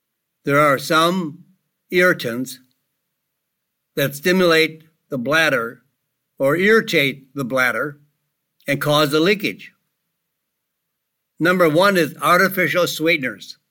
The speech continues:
They're not so innocent. People want to give up sugar, so they reach for drinks that have artificial sweeteners.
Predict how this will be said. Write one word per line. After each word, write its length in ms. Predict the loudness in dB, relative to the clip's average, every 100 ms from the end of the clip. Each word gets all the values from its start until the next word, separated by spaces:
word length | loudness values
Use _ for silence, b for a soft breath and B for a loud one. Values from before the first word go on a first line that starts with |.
| _ _ _ _ _ _ _ _ _ _ _ _ _ _ _ _ _ _ _ _ _ _ _ _ -2
They're 120 | 2
not 300 | 2 2 0
so 580 | 2 4 4 2 -2 -8 _ _ _ _ -6
innocent. 540 | 0 2 0 -4 -14 _ _ _ _ _ _ _ _ _ _ -6
People 260 | -2 2
want 160 | 2 2
to 60 | 2
give 160 | 2
up 120 | 0
sugar, 460 | 0 0 0 -2 -12 _ _ _ _ _ _ _ _ _ _ _ _ _ _
so 140 | -2 2
they 100 | 2
reach 260 | 2 0
for 140 | -2 -4
drinks 460 | 0 0 0 -2
that 160 | -6 -2
have 180 | -2 -2
artificial 680 | -2 0 0 -2 -4 -2
sweeteners. 640 | -4 -4 -4 -6 -14 -18